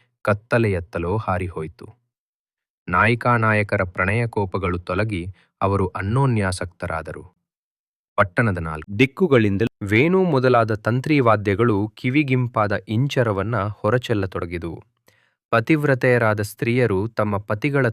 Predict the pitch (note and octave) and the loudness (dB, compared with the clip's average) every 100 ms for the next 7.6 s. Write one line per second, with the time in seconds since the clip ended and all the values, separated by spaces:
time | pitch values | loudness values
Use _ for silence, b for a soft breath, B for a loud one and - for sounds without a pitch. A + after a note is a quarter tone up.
0 | - A2 C3+ C3 A#2 G#2 G#2 G#2+ B2+ G2 | -2 0 0 0 -2 0 -2 -2 -2 -2
1 | G#2+ b b - - A#2 D#3+ C#3 G2+ A#2 | -4 b b -10 -6 -2 0 0 -2 0
2 | A#2 G#2+ F#2 - F#2 E2+ D#2+ - _ _ | 2 0 -6 -6 -6 -6 -10 -14 _ _
3 | _ _ _ _ - G2+ A2 A#2+ D3 C#3 | _ _ _ _ -6 2 2 2 -2 -2
4 | B2+ A#2+ A2+ A2 G#2 F#2+ G2+ C3 - C3+ | 0 0 2 0 0 2 2 2 -4 -4
5 | G#2 F#2 A#2+ - A2+ G#2 G2 - B2+ D3 | -4 -4 -6 -4 -2 -2 -4 -6 -2 0
6 | D#3+ B2+ B2+ - B2+ A#2 A2 G#2 G2+ G2+ | 0 0 -4 -2 -2 2 2 2 0 -2
7 | F#2+ G2 A#2+ A2 G#2 G2 | -4 -2 -2 -4 -4 -4